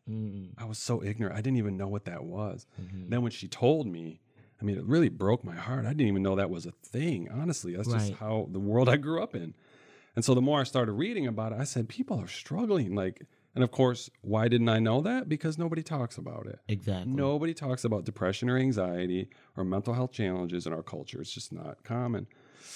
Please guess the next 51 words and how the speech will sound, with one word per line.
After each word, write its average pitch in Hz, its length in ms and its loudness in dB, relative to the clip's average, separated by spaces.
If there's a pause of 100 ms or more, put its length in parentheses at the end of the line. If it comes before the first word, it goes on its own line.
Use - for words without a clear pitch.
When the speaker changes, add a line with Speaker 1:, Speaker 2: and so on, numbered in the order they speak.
(180)
Speaker 2:
So 113 300 6
I 104 120 -2
said, 95 260 2
"Well, 90 280 4
I 104 60 2
gotta 110 180 2
get 87 140 -2
to 92 60 -12
work 90 240 0
on 82 140 -6
that, 82 200 -6
first 92 260 -6
of 92 80 -8
all. 92 140 -6
Second 147 340 0
of 90 60 2
all, 87 240 2
I 113 60 0
need 127 160 4
to 101 40 0
get 98 180 0
to 92 60 -2
work 90 260 0
on 90 120 -8
people 95 240 -8
talking 151 420 -2
about 95 300 -4
this. - 320 -10
We 151 140 -2
need 180 180 -2
to 170 60 2
talk 151 280 -6
about 131 220 0
our 110 60 4
mental 95 340 -2
health 85 240 -8
and 90 80 -4
our 110 80 2
Speaker 1:
Mm-hmm. 113 100 -2
Speaker 2:
mental 110 220 -4
challenges - 560 -10 (240)
Speaker 1:
I 101 100 -4
agree. 95 260 -6
Speaker 2:
and 117 120 -2
our 117 60 0
emotional 104 600 -2
challenges 85 500 -4
and 78 80 -6
all 80 160 -6
that." 82 180 -6
So 90 340 0